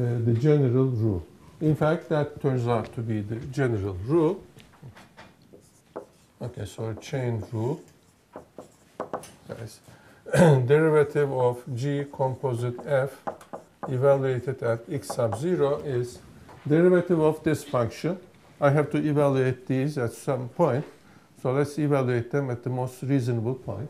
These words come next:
Derivative of this at this point. Okay, so f prime x sub zero times derivative of the other function,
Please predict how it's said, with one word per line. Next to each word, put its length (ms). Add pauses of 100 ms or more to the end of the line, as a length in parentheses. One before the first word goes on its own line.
(120)
Derivative 480
of 240
this 220
at 220
this 200
point. 400 (1040)
Okay, 400 (240)
so 360
f 180 (100)
prime 340 (120)
x 160
sub 280
zero 420
times 440 (540)
derivative 560
of 180
the 160
other 220 (360)
function, 460